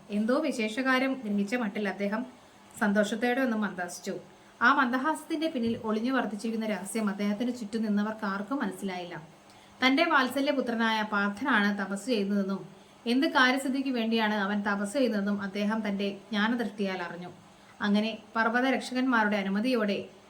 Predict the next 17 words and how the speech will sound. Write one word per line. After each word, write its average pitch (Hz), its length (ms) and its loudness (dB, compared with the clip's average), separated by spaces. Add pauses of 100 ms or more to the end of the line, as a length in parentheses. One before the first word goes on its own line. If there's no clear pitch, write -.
(160)
ദേവേന്ദ്രൻ 220 640 4
തന്റെ 214 180 2
വാത്സല്യപുത്രനായ 208 840 0
അർജുനൻ 202 560 0
തപസ് 185 220 -6
ചെയ്യുന്ന 214 300 2
സ്ഥലത്തേക്ക് 190 500 -4
പോയി. 190 220 -8 (680)
ബ്രഹ്മചാരിയായ 285 1000 2
ഒരു 226 280 0
വൃദ്ധ 214 280 0
ബ്രാഹ്മണന്റെ 214 500 2
വേഷത്തിൽ 196 580 -2
അദ്ദേഹം 214 380 0
സ്വന്തം 226 420 -2
പുത്രന്റെ 220 400 0
അരികിലെത്തി. 196 540 -2